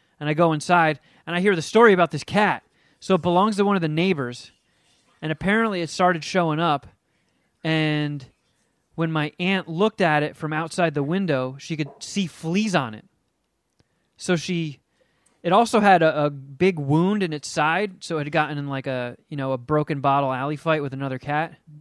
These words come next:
and it had, like, slime coming out of its side. So she very warily put food out for it, and that got it to, like, start showing up regularly 'cause it knew it could get some food.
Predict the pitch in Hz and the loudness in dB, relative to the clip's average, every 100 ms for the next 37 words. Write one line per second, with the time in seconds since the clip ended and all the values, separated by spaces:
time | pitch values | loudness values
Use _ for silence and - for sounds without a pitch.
0 | _ - 151 _ _ - _ 170 151 - | _ -20 -20 _ _ -20 _ -8 -8 -10
1 | - 165 147 135 127 - - 151 147 170 | -6 -4 -2 -4 -8 -10 -6 -2 0 0
2 | 202 208 _ _ _ - 196 202 208 214 | -4 -8 _ _ _ -8 -4 -2 -4 -4
3 | 202 226 214 226 185 _ _ _ _ _ | -6 -4 -2 -4 -10 _ _ _ _ _
4 | - - _ _ _ - _ _ _ _ | -20 -20 _ _ _ -20 _ _ _ _
5 | - 190 170 208 202 170 147 _ _ _ | -8 -4 -2 0 0 -2 -6 _ _ _
6 | _ _ _ - 170 190 165 175 180 151 | _ _ _ -2 4 6 6 6 6 4
7 | 135 151 - 214 214 95 - 123 107 - | 0 -6 -2 2 2 0 -6 -12 -14 -18
8 | _ _ _ - - - - - - _ | _ _ _ -20 -20 -20 -20 -20 -20 _
9 | - 156 160 175 160 - 151 135 - 160 | -6 -4 2 2 2 -2 -4 -4 -2 -2
10 | 143 - 160 147 139 139 165 156 135 127 | -2 -2 -4 -4 -8 -8 -8 -8 -10 -12
11 | 127 - 135 143 135 135 135 - 120 165 | -14 -16 -10 -8 -6 -6 -8 -10 -10 -4
12 | 165 127 | -2 -4